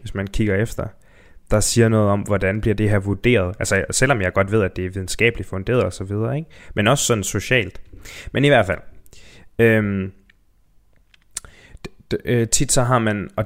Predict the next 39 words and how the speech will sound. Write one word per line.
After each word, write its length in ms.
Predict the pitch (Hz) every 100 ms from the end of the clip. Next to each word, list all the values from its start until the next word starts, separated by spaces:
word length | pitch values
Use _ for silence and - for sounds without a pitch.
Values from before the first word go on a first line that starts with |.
| -
d-, 180 | - - - - _ _
så, 200 | - 131
så 140 | - -
mi-, 300 | 135 135 117
mine 180 | 131
fødder, 480 | 127 - 170 101 - - - -
de 60 | 110
sidder 240 | - 101
for 120 | -
eksempel 340 | 98 113 101 104
mærkeligt. 500 | 92 95 - - - - - - _ _ _ _ -
Altså, 220 | 107 101
de, 140 | 98 - _
de 60 | -
er 40 |
sådan 180 | 113 117
lidt, 260 | 107 101 -
øhm, 320 | 95 - 110 - - - - - -
de 80 |
sidder 320 | 110 117 107 98
lidt, 300 | 98 98 -
øh, 340 | 50 50 110 110 _ _ -
ude 240 | 120 117
af 100 | 101
vinkel, 340 | 110 127 98
eller 180 | 95 95
hvad 120 | 98
man 140 | 101 101
kan 120 | 104
sige. 320 | - 98 98 - - _ _ - - -
Og, 240 | - 107 -
og 220 | 107 -
de, 180 | 110 107
øhm, 360 | 104 107 107 113 _
og 100 | 107
jeg 100 | 104
kan 120 | -
ikke 200 | 120 -
strække 600 | - - - - - -